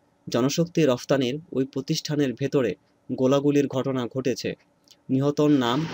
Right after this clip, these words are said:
সিদ্দিকুর হোসেন। এছাড়া আহত দুজনকে ইউনাইটেড হাসপাতালে ভর্তি করা হয়েছে। ঘটনাস্থলে বনানী থানার পুলিশ রয়েছে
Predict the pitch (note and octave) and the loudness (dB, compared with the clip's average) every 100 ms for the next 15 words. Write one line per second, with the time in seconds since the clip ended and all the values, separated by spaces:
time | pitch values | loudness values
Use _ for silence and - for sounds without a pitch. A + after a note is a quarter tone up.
0 | - - - - - D3+ C#3 D3+ D3 E3 | -8 -10 -12 -16 -2 0 2 2 2 2
1 | B2 A2+ G2+ F#2+ - _ _ _ _ _ | 0 -2 -2 -4 -8 _ _ _ _ _
2 | _ _ - C3 D3+ C#3 D3+ _ _ - | _ _ -4 0 0 -2 -4 _ _ -6
3 | C3 - D#3 C#3 C3+ C#3 C3 A2+ - - | -4 0 2 2 0 0 0 -4 -4 -4
4 | B2+ C#3 C#3+ C3 B2+ - _ C3+ C#3 - | 2 4 2 2 -2 -4 _ -8 -6 -4
5 | B2+ A2+ A2 - - C3 - C3 A2+ G#2+ | -2 -2 -4 -8 -4 -4 -2 0 2 0
6 | A#2+ B2 G#2+ A2+ G#2 - - _ - - | 0 -2 -2 -6 -8 -12 -14 _ -12 -4
7 | B2 C#3+ D3+ - C3+ B2 G#2+ - _ - | 0 4 2 0 -4 -2 -2 -6 _ -6
8 | B2 B2+ C#3+ D3+ D3 C#3+ C#3 C#3+ C#3 C#3 | 0 2 4 2 2 -2 -2 -2 -2 -4
9 | - A#2 A#2 G2+ G2+ | -6 0 0 0 -10